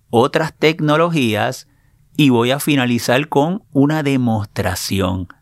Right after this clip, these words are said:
Esta línea braille, que es muy particular porque es híbrida, ya que tiene un teclado tipo Perkins, pero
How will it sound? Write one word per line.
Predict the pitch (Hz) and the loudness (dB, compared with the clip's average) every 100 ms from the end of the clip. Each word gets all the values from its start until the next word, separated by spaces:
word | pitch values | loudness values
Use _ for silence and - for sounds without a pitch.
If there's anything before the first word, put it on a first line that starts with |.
| _ _ _ - | _ _ _ -6
Esta | 98 92 - 110 98 92 85 | -4 -4 -4 -2 0 -2 -6
línea | 82 95 110 127 120 | -8 -2 0 2 0
braille, | 107 117 120 120 101 120 202 _ _ _ _ _ _ | 0 0 0 0 -2 -2 -4 _ _ _ _ _ _
que | - 117 156 214 | -2 0 0 -4
es | - | -4
muy | 113 123 | 0 0
particular | 127 131 123 120 131 139 185 220 _ _ _ - | 0 -2 -2 0 2 2 0 -4 _ _ _ -2
porque | 113 104 117 131 | 0 0 0 0
es | - - | -2 -2
híbrida, | 202 214 175 98 90 - _ _ _ _ _ _ _ | 0 0 0 -2 -6 -10 _ _ _ _ _ _ _
ya | 104 98 113 | -6 0 0
que | 127 131 | 0 -4
tiene | 156 156 156 123 160 _ _ | 0 0 0 -2 -4 _ _
un | 139 156 175 | 0 0 0
teclado | 170 160 151 131 147 160 156 | -2 -2 -2 0 0 0 -2
tipo | 139 160 165 160 147 - | -4 -4 0 -2 -2 0
Perkins, | 170 180 185 - 123 131 156 - - _ _ _ _ | 2 2 0 0 0 0 -4 -10 -18 _ _ _ _
pero | - 92 131 151 127 170 | -6 0 2 2 -2 -6